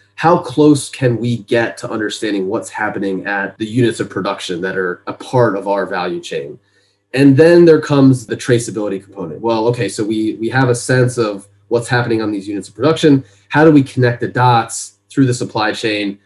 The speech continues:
Where are their indirect suppliers, their direct suppliers? How does sort of this product flow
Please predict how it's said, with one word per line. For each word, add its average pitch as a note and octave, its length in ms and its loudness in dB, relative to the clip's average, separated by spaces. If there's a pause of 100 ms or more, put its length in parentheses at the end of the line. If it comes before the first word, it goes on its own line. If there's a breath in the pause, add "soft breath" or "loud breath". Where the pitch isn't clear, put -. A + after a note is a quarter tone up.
(300)
Where B2+ 280 4
are A#2+ 80 4
their G#2 140 -2
indirect C3+ 380 4
suppliers, A#2+ 460 -2
their F#2 140 -6
direct B2+ 400 2
suppliers? A#2 480 -2
How B2+ 300 2
does A#2 160 -2
sort A2 140 -4
of G2+ 80 -8
this G2+ 160 -10
product G#2 400 -4
flow B2+ 720 2